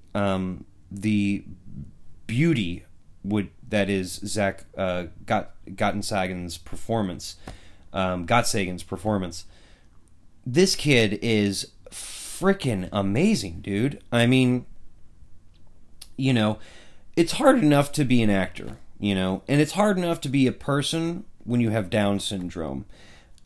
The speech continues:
Uh, you put that together, and that makes for a recipe that, you know, is, um, just, you know,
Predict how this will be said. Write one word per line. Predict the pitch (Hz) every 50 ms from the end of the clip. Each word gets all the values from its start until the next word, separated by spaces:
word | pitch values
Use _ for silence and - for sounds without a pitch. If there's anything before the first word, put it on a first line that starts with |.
| - -
Uh, | 113 113 113 113
you | 131 143
put | 143 - 233 247 240
that | 233 202 190 -
together, | 156 135 120 139 143 139 120 120 110 107 107 -
and | - 120 113 113 110 110 110 110
that | 131 147 156 160
makes | 180 175 160
for | - - 165 160 143
a | 131
recipe | 123 131 131 131 - 135 107 117 120 113 110 107 104 101 -
that, | 95 107 104 101 101 98 95 - - - - -
you | - 151 139
know, | 113 104 101 101 98 98 - - - - - - - - - - - - - -
is, | - 127 123 117 117 110 101 113 107 - - - - - - -
um, | 117 113 113 110 110 107 104 104 104 101 - - - - - - - - _ - - - 107
just, | - - 120 113 - - - - - - -
you | - 120 120
know, | 113 104 101 98 98 101